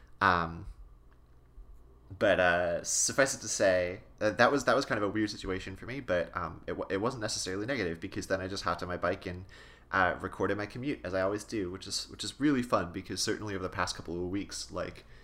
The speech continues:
Minneapolis has been really awesome, uh, about, like,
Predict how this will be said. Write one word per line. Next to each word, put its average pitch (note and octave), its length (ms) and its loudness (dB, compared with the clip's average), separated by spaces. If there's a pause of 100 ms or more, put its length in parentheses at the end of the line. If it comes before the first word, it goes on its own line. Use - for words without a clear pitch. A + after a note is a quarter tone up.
(160)
Minneapolis G2+ 640 0
has G2 180 -4
been F#2 220 -6
really F#2 260 -2
awesome, F2+ 640 0 (180)
uh, E2 400 2
about, F2 400 2
like, F2 360 -2